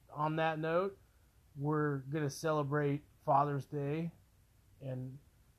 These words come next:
his children and my children are gonna come down and help celebrate Father's Day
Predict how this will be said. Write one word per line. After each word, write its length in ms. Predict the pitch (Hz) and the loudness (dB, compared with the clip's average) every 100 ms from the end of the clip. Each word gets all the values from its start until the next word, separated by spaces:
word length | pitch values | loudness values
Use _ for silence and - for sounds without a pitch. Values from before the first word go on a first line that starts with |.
| _ | _
his 240 | 156 170 143 | -4 -2 -4
children 440 | - 160 160 156 | -2 0 2 2
and 80 | 143 | 0
my 200 | 143 151 | 0 0
children 600 | 143 151 143 143 143 143 - - - - - - _ - - - - - - - | -2 -2 0 2 0 -2 -8 -20 -20 -20 -20 -20 _ -20 -20 -20 -20 -20 -12 -4
are 120 | 165 | -2
gonna 260 | 165 160 | 0 -2
come 280 | 143 165 156 | 0 0 2
down 220 | 151 151 | 2 2
and 100 | 143 | 2
help 220 | 143 147 135 | 2 0 0
celebrate 640 | 165 151 143 147 147 143 - - - - - | 0 2 2 0 0 -2 -12 -20 -20 -8 4
Father's 320 | 160 151 139 | 4 4 0
Day 200 | 147 | 0